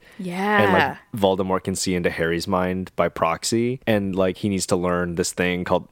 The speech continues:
Speaker 2: occlumency to, like, stop it from happening or whatever. And it's like, yeah, he's an interesting chosen one 'cause, like, in another story, people around him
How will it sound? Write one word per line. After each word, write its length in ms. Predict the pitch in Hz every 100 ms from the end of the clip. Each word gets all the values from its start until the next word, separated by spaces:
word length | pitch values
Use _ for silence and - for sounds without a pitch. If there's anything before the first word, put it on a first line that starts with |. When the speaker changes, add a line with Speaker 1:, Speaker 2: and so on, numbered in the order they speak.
| _ 92
Speaker 2:
occlumency 920 | 85 - 95 90 85 - 87 85 82
to, 100 | 87
like, 180 | 82 -
stop 460 | - - 87 82
it 160 | 78 -
from 160 | 85 85
happening 560 | 80 - 82 80 - -
or 100 | 87
whatever. 540 | 90 - - 60 57 -
And 400 | 92 90 87 82 -
it's 300 | 117 104 -
like, 360 | 98 90 85 - - _ -
yeah, 140 | 127
he's 180 | 117 120
an 80 | 117
interesting 540 | 110 - 113 104 98
chosen 340 | - 95 113 101
one 160 | 87
'cause, 160 | 92 87
like, 180 | 90 - -
in 100 | 127
another 400 | 110 104 110 104
story, 580 | - 90 85 82 90 - -
people 340 | - 143 - 110
around 400 | 92 85 90 90
him 320 | 82 71